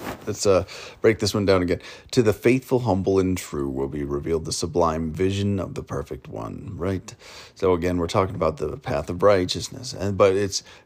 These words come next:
the faithful, humble, and true. So those who walk this path,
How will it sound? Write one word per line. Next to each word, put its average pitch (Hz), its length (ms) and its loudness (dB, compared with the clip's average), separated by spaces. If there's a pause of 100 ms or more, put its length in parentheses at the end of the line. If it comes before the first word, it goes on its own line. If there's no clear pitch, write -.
the 104 100 0
faithful, 113 380 2
humble, 98 420 -2
and 87 120 -4
true. - 500 -4 (600)
So 120 140 0
those 107 320 4
who 98 420 0 (580)
walk 101 460 6
this 87 320 0
path, 85 580 -4